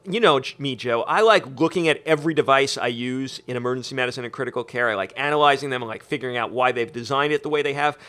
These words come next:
And if you look at these Mackay, uh, cannulae, you will notice that on the dilator, there's a set of lines. And when you pull that dilator back to those lines, the tip of the dilator is no longer sticking out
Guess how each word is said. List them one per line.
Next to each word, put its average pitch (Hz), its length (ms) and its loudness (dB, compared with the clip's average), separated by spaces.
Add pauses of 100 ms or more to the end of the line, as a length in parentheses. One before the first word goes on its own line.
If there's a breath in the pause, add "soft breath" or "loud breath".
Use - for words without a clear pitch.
(120)
And 151 120 -2
if 156 100 -4
you 269 80 -2
look 330 160 2
at 247 80 -4
these 196 160 -4
Mackay, 156 640 -2 (300 soft breath)
uh, 113 180 -4
cannulae, 117 640 -4 (240 soft breath)
you 202 100 -6
will 277 140 -2
notice 175 580 4
that 147 300 2 (160)
on 196 380 0
the 180 80 2
dilator, 143 680 0
there's 120 200 -6
a 123 40 -8
set 190 300 -2
of 143 160 -2
lines. 120 720 0 (300 soft breath)
And 147 180 0
when 165 140 -2
you 165 140 -4 (100)
pull 240 260 0
that 233 240 4
dilator 190 420 2
back 175 280 0
to 143 100 -16
those 135 260 0
lines, 127 760 -6 (320 soft breath)
the 147 240 -6
tip - 480 -4 (100)
of 135 180 -2
the 135 60 -6
dilator 143 480 2
is 120 100 -6
no 127 220 -2
longer 151 300 2
sticking 135 560 -6
out 131 340 -6